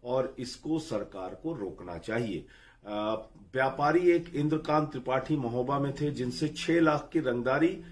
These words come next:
एसपी मांगता है, पाटीदार, और वो एसपी आज तक खुलेआम घूम रहा है। इंद्रकांत त्रिपाठी छह लाख की रंगदारी नहीं दे पाते हैं, तो उनकी हत्या करा दी जाती है।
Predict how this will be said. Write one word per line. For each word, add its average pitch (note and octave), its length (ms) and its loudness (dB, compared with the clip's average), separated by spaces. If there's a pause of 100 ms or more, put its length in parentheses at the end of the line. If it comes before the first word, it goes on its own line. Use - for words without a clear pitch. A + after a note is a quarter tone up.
(320)
एसपी C4+ 380 4
मांगता G3+ 360 6
है, - 200 -2 (600)
पाटीदार, D#3+ 640 2 (460)
और D#3+ 180 4
वो F#3+ 480 2
एसपी F#3 760 -4
आज C#3+ 360 2
तक G3 160 0
खुलेआम G#3 400 4
घूम G3+ 200 2
रहा F3+ 140 2
है। - 100 -8 (1120)
इंद्रकांत F3+ 600 4
त्रिपाठी D#3 480 0
छह D#3+ 220 2
लाख D#3 300 4
की E3+ 80 4
रंगदारी C3+ 460 2
नहीं C3 300 2
दे D#3 120 6
पाते A2+ 340 -2
हैं, C3+ 320 0
तो E3 100 0
उनकी E3 220 2
हत्या D#3+ 340 6
करा G#3+ 220 6
दी F3+ 140 2
जाती A2+ 340 -2
है। - 200 -16